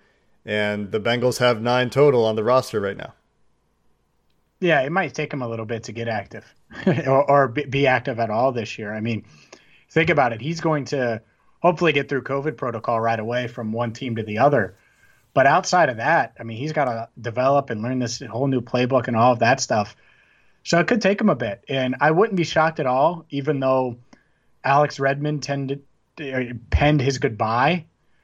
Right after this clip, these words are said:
Speaker 2: I guess, to, to Cincinnati on Twitter, which was our, our first knowledge of him being waived or released or terminated, however you wanna put it. But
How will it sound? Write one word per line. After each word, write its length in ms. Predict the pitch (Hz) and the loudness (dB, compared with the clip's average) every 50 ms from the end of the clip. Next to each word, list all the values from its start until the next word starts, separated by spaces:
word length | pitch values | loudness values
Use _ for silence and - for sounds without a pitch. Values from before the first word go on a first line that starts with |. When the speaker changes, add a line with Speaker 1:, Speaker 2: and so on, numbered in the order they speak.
| _ - | _ -2
Speaker 2:
I 100 | - 135 | 0 2
guess, 380 | 135 143 143 - 185 180 - - | 2 4 2 2 2 0 -2 -4
to, 220 | - 135 127 123 | -6 -6 -6 -6
to 200 | 127 - - 131 | -8 -8 -8 -6
Cincinnati 800 | 120 - - 147 139 131 - 139 131 120 123 135 156 180 185 190 _ _ - - - - _ - | -4 -4 -2 -2 -2 -2 -2 -2 0 0 0 2 2 0 -2 -4 _ _ -20 -20 -20 -14 _ -2
on 180 | 131 135 143 | 0 0 0
Twitter, 460 | 139 - - 147 147 175 196 202 190 - | 0 0 0 2 4 4 2 2 0 -4
which 240 | - 139 123 110 - | -6 -4 -4 -4 -4
was 220 | 123 107 - - | -6 -6 -8 -8
our, 200 | - 117 123 131 | -4 -2 -2 0
our 180 | 110 117 135 139 | 2 2 2 2
first 440 | - - - 139 139 139 - - _ _ _ | 2 0 -2 -2 -2 -2 -6 -12 _ _ _
knowledge 640 | - 123 123 110 120 139 147 156 170 175 160 - - _ _ _ _ _ - | -6 -2 0 0 2 4 4 4 2 0 -2 -8 -12 _ _ _ _ _ -4
of 140 | 139 120 117 | -4 -2 0
him 220 | 143 156 165 165 | 2 2 2 2
being 420 | 156 156 160 160 165 160 156 - - _ _ - | 2 2 2 2 2 0 -2 -4 -10 _ _ -6
waived 440 | - 117 127 143 151 156 156 151 147 | 0 2 4 6 6 4 4 4 4
or 80 | 147 | 2
released 420 | 139 135 123 127 135 151 156 156 147 | 2 2 0 0 0 0 0 -2 -4
or 80 | 127 | -4
terminated, 520 | 123 - 135 135 143 147 147 151 151 147 131 | -2 -2 -2 0 2 2 2 2 2 2 4
however 200 | 127 131 131 139 | 4 2 2 0
you 80 | 139 | -2
wanna 140 | 139 135 127 | -2 -2 -4
put 220 | 120 - 147 147 143 | -2 0 2 2 2
it. 160 | 113 113 - _ _ _ _ _ _ _ _ _ _ _ _ _ _ - - | 0 -4 -8 _ _ _ _ _ _ _ _ _ _ _ _ _ _ -14 -6
But 360 | 127 127 151 147 143 139 - | -2 2 2 2 2 0 -4